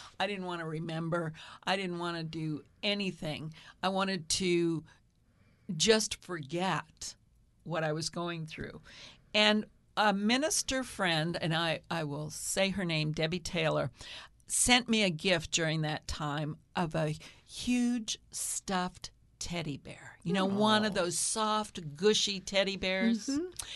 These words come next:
Speaker 1: And so as I laid in bed, and when I,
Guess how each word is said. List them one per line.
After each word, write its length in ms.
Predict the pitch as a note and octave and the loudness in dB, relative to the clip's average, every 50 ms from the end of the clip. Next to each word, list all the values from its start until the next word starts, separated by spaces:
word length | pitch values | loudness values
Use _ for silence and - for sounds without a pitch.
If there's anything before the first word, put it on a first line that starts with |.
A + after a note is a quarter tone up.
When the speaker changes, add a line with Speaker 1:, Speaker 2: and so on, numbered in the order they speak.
| - - - - - - | -12 -12 -14 -16 -4 0
Speaker 1:
And 200 | A3 G#3 G#3 G3+ | 2 2 4 2
so 200 | G3+ - A#3 G#3+ | 2 2 4 6
as 160 | G#3+ G#3+ G#3+ | 6 6 4
I 120 | A3 G#3 G#3 | 4 4 4
laid 380 | G#3 G#3+ A#3 B3 C#4 D4 C#4 | 6 4 4 4 4 4 4
in 200 | C#4 C4 A#3 A3+ | 4 4 4 2
bed, 580 | G3+ G3+ G3+ G3+ F#3+ F3 D#3+ D3+ D#3 D#3+ F3+ - - | 4 4 4 4 4 4 2 2 0 -2 -2 -4 -4
and 200 | F#3+ F#3+ F#3+ F#3+ | -2 -2 0 0
when 160 | G3 G3 G3 | -2 -2 -2
I, 220 | G3 F#3+ F3 - | -2 -2 -4 -4